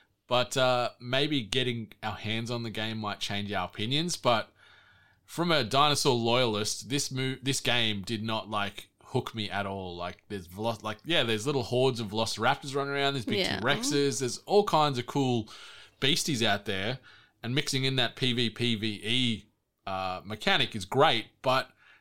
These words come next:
Speaker 1: the game just couldn't hook me, and I just could not care less, which is sad to say out loud.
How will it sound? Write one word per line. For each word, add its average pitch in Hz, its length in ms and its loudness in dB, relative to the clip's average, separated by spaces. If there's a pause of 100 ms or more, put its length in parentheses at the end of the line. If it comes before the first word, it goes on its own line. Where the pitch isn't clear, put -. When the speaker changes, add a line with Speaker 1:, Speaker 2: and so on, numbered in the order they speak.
(100)
Speaker 1:
the 135 80 -6
game 220 360 0
just 120 300 -2 (320)
couldn't 147 240 2
hook - 240 2
me, 92 260 -4
and 120 180 -2
I 127 100 0
just 160 260 -6 (120)
could 135 160 -4
not 165 180 -2
care 147 220 4
less, 127 320 2
which 117 200 -4
is 110 100 -4
sad 156 340 2
to 143 80 -8
say 143 360 -2
out 117 200 -4
loud. 117 280 -4